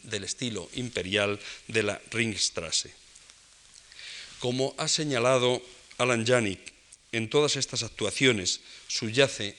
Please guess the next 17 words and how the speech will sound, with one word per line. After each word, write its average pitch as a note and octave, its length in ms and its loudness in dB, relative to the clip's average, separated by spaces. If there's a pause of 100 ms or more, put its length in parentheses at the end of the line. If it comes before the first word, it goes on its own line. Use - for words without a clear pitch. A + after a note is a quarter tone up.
lo A2 180 -8
que A2+ 140 -4
él A#2 160 -4
denomina G2+ 580 -2 (240)
la G2+ 140 -4
paradoja G2 680 -4 (100)
austriaca, G2 640 -2 (600)
que A2 120 -8
consiste A#2 640 0
en A2+ 180 -2
poner A#2 320 2 (340)
los A#2+ 180 -2
medios D#3 480 -4
más C#3+ 200 -2
revolucionarios A#2+ 920 -2 (240)
al G#2 140 -4
servicio G#2+ 680 -4